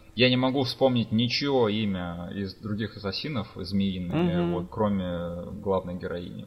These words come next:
Speaker 1: поэтому
Speaker 2: Блин, ладно.
Speaker 1: извините.
Speaker 2: Как-нибудь на-, э, нагуглишь, потом
Speaker 1: <clears throat>
Speaker 2: скажешь в этот микрофон отдельно это слово, и мы вставим.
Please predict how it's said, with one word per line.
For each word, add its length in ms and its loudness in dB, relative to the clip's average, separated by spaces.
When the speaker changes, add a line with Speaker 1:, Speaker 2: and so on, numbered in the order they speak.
Speaker 1:
поэтому 400 -8
Speaker 2:
Блин, 260 -2
ладно. 480 -6
Speaker 1:
извините. 360 -4
Speaker 2:
Как-нибудь 240 -6
на-, 160 -6
э, 160 -4
нагуглишь, 760 2
потом 300 0
Speaker 1:
<clears throat> 120 0
Speaker 2:
скажешь 380 4
в 20 6
этот 300 6
микрофон 640 4
отдельно 420 4
это 200 0
слово, 400 6
и 180 0
мы 140 0
вставим. 360 -6